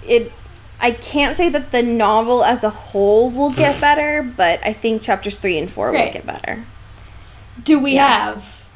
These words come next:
Speaker 2: a fan fiction? Boy,
Speaker 1: We
Speaker 2: do
Speaker 1: do.
Speaker 2: we.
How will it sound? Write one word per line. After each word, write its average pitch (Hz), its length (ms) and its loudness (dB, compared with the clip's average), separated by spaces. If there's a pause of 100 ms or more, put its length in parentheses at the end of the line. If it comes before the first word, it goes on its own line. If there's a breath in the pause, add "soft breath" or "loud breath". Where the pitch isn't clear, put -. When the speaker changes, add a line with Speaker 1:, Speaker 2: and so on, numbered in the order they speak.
(400)
Speaker 2:
a 233 60 -8
fan 247 240 0
fiction? - 480 -6 (2000 loud breath)
Boy, 349 160 6
Speaker 1:
We 359 160 8
Speaker 2:
do 302 140 6
Speaker 1:
do. 262 100 2
Speaker 2:
we. 311 320 2